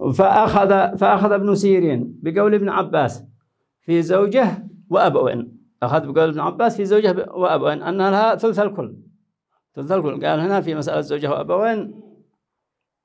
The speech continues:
لها أربعة، لكن والمذهب أن لها ثلاثة فقط. إذن <clears throat> لها، أخذ اب-، ابن سيرين بقول ابن عباس في زوجة وأبوين دون زوج وأبوين، لأنه نصير،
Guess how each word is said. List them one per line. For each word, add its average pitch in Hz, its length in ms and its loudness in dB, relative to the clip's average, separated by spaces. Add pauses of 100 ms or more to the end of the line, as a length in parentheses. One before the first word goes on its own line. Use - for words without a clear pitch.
(540)
لها 170 580 0 (200)
أربعة، 131 480 -2 (560)
لكن 139 260 -4
والمذهب 196 480 0
أن 185 140 -2
لها 196 260 2
ثلاثة 151 420 -2
فقط. 113 240 -8 (800)
إذن 151 240 -2 (460)
<clears throat> 151 480 -4
لها، 170 400 0 (420)
أخذ 170 260 2
اب-، - 260 -2
ابن 165 160 0
سيرين 156 300 0
بقول 151 180 0
ابن 165 120 -4
عباس 156 340 -2
في 151 100 -4
زوجة 151 300 0
وأبوين 190 560 -2 (220)
دون 233 340 2
زوج 208 240 2
وأبوين، 139 520 -2
لأنه 170 300 -2
نصير، 196 520 0